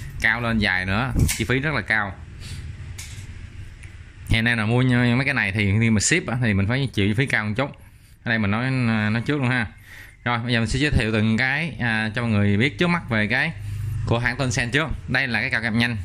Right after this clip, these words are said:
nhỏ nhất của hãng Tonsen. À, là nó có cái, à, size là, có cái mã là một không hai không một á.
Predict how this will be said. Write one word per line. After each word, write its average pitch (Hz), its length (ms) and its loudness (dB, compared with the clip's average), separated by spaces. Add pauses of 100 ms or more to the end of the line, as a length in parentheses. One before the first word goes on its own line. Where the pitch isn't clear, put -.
(120)
nhỏ 95 320 0
nhất 175 120 0 (500)
của 127 120 0
hãng 127 180 0
Tonsen. 120 480 0 (720)
À, 113 320 0 (840)
là 117 380 0
nó 131 140 -2
có 160 340 -2
cái, 165 180 0
à, 131 240 0
size 117 360 0
là, 98 380 -2 (1000)
có 139 80 -2
cái 151 100 0
mã 117 240 2
là 123 180 0
một 98 240 -2
không 123 220 -2
hai 120 100 0
không 123 180 0
một 98 180 0
á. 131 120 -2